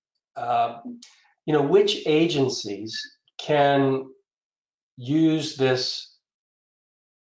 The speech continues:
subscription offering successfully, who wants to use it, who can use, who can use it. Um, you know, this is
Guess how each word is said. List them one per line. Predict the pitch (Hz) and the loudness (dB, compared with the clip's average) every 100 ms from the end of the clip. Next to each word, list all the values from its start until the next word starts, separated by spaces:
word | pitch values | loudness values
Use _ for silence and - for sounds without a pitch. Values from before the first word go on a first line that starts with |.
| _ - | _ -12
subscription | 135 - - - 139 123 | -12 -8 -4 -2 0 0
offering | 123 123 - 120 117 113 110 - _ _ _ _ - | 2 2 0 -2 -2 -2 -6 -10 _ _ _ _ -12
successfully, | - - 131 113 - 107 95 - | -6 -4 -2 -2 -4 -10 -10 -4
who | 156 | -2
wants | 147 127 131 131 | 0 0 0 -4
to | - | -6
use | 127 123 120 | -4 -4 -2
it, | - | -4
who | 123 135 - | -4 -8 -4
can | 135 131 123 | -2 -2 -2
use, | 120 120 135 - | -2 -4 -8 -6
who | 139 139 - | -6 -6 -4
can | 135 131 | -2 0
use | 123 120 120 | 0 0 0
it. | 120 120 - _ _ _ _ _ _ - | -2 -6 -12 _ _ _ _ _ _ -2
Um, | 120 117 117 - | -2 -2 -4 -2
you | 156 | 2
know, | 135 | 2
this | 147 180 | 2 2
is | 185 175 - - - | 2 2 -2 -6 -16